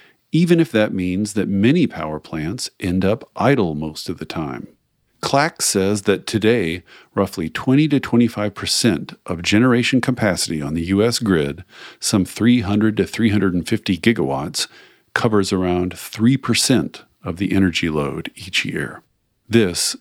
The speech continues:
in a nutshell, is why electricity systems everywhere are so overbuilt. The light blue shaded area on the curve shows the reduction in demand that D E Rs can provide. Not only can D E Rs shave the peak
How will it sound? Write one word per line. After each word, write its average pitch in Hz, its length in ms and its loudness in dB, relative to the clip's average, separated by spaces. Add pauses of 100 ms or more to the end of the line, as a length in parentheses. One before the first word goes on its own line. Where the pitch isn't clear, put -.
(120)
in 98 160 2
a 90 120 0
nutshell, 76 640 -2
is 87 220 -4
why 90 200 -2
electricity 87 680 0
systems - 600 -4
everywhere 82 720 0
are 87 160 -8
so 95 440 0
overbuilt. 87 800 0 (640)
The 120 120 2
light 147 280 2
blue 143 260 4
shaded 131 440 2
area 101 380 2
on 101 160 -4
the 101 80 -2
curve 92 420 -4
shows 139 560 2
the 139 100 2
reduction 131 640 2
in 113 200 4
demand 101 560 2
that 95 240 -6
D 113 300 2
E 98 40 4
Rs 82 320 0
can 85 180 -4
provide. 110 640 0 (920)
Not 127 160 0
only 165 320 4
can 110 180 2
D 110 320 4
E 98 40 6
Rs 92 320 0
shave 123 640 2
the 90 80 -2
peak - 480 -4